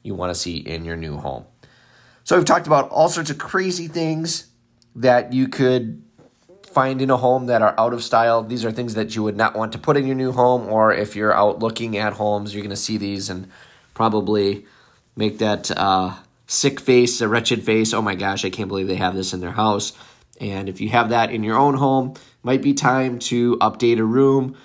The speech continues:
or if you have a lot of that throughout your house, might be time for a new home. So I hope you enjoyed this episode of the Home Building Hero. And if you did, please make sure that you subscribe. Again, it's super easy. All you do is, wherever you listen to your podcast, search for Home Building Hero,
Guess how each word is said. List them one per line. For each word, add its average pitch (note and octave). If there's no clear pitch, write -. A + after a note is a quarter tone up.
or A2
if A2+
you A#2+
have B2
a A#2
lot A#2
of C3+
that C3
throughout A#2+
your B2
house, A#2+
might A#3
be F#3
time E3+
for D#3+
a F3+
new F#3
home. G2+
So C3+
I C3+
hope F#3
you D3
enjoyed C3
this G#3+
episode A#2
of G#2
the G#2+
Home G#2
Building G2+
Hero. A#2+
And B2
if A2+
you G#2+
did, B2
please F#3
make D3
sure -
that G#2
you G2+
subscribe. G2
Again, B2+
it's A2
super C#3
easy. B2
All G2+
you G2
do G#2+
is, -
wherever G#2
you A#2
listen A#2+
to A#2+
your A2+
podcast, A#2
search A2+
for G2
Home G#2+
Building G#2
Hero, C#3